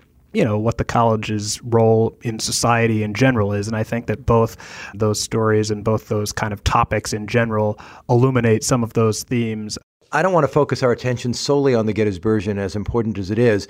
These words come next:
Speaker 1: Mm-hmm.
Speaker 2: because you do a lot more than that as a student on campus. Give us a sense of some of the other activities that you engage in.
Speaker 1: Yeah, so in addition to the Gettysburgian, which I would say is probably the primary extracurricular activity, I have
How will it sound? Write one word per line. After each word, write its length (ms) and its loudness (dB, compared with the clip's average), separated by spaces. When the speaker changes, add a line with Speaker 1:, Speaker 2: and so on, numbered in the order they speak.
Speaker 1:
Mm-hmm. 160 -6
Speaker 2:
because 240 0
you 80 2
do 180 2
a 40 6
lot 200 2
more 240 2
than 280 -2
that 320 0
as 260 -6
a 60 -8
student 400 -6
on 180 -4
campus. 480 -6
Give 140 2
us 100 -4
a 60 -4
sense 260 0
of 80 -6
some 180 2
of 60 4
the 120 4
other 240 4
activities 640 -2
that 100 -6
you 160 -4
engage 360 -6
in. 160 -12
Speaker 1:
Yeah, 400 -2
so 760 2
in 160 0
addition 540 0
to 280 4
the 100 0
Gettysburgian, 720 0
which 160 -4
I 100 -6
would 180 -2
say 320 -2
is 160 -6
probably 580 0
the 400 -4
primary 720 0
extracurricular 880 -6
activity, 680 -6
I 400 -2
have 580 -2